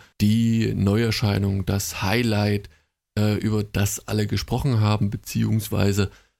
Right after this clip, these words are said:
was dann auch im Presseecho deutlich wahrzunehmen war. Vielleicht hat der ein oder andere von euch schon auch mal das eine oder andere davon gehört. Worum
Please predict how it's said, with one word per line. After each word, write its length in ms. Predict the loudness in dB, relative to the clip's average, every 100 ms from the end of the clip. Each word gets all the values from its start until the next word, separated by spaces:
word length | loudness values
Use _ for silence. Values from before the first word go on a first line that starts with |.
| _ _
was 300 | -2 -2 -2
dann 180 | -2 -2
auch 260 | -2 -2 -4
im 160 | -2 2
Presseecho 760 | 2 0 -2 -2 -4 -2 -2
deutlich 760 | -2 -2 -2 -4 -2 -2 -2 -8 -6
wahrzunehmen 880 | -4 -2 -2 -4 -2 0 0 -2
war. 120 | -2 -4
Vielleicht 200 | -4 0
hat 60 |
der 120 | 0
ein 140 | 0 0
oder 160 | 0
andere 240 | 0 -2 -2
von 160 | -2
euch 340 | -2 -4 -4 -4
schon 160 | -6
auch 240 | -6 -10 -6
mal 180 | -4 -6 _ _ _ _ _
das 240 | -10 -6
eine 260 | -2 0 0
oder 200 | -2 -6
andere 400 | -6 -6 -6 -6
davon 400 | -8 -6 -4 -4
gehört. 460 | 0 2 2 2 -4 _ _
Worum 460 | 0 2 4 2 0